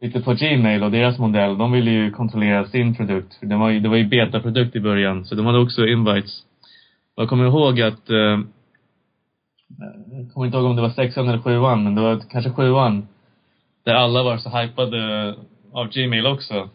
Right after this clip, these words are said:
Så de kunde, eh, sakta bygga sin produkt och liksom fixa buggar, men samtidigt så fick de liksom f-, mer och mer viral spridning också. Så att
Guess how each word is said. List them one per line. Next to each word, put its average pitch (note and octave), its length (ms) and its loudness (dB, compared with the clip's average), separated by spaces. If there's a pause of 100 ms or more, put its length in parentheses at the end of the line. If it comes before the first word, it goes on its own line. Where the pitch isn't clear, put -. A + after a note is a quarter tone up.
(140)
Så - 160 -14 (400)
de A#2 160 -6
kunde, B2 460 2 (720)
eh, A2+ 180 2
sakta C3 420 -2
bygga A#2+ 320 2
sin A#2 160 -2
produkt B2 420 -2
och A2+ 80 2
liksom G#2+ 300 -2
fixa A#2 240 -4
buggar, G#2 520 2
men G2+ 140 -2
samtidigt A2 440 -4
så - 80 -16
fick A2 240 -8
de G2+ 180 -4
liksom G2 320 -6
f-, - 140 -20
mer G#2+ 280 0
och G2 80 -2
mer G2 220 0
viral G2+ 300 0
spridning G#2 400 -2
också. A#2+ 320 -2
Så G#2 160 -10
att G2+ 100 -10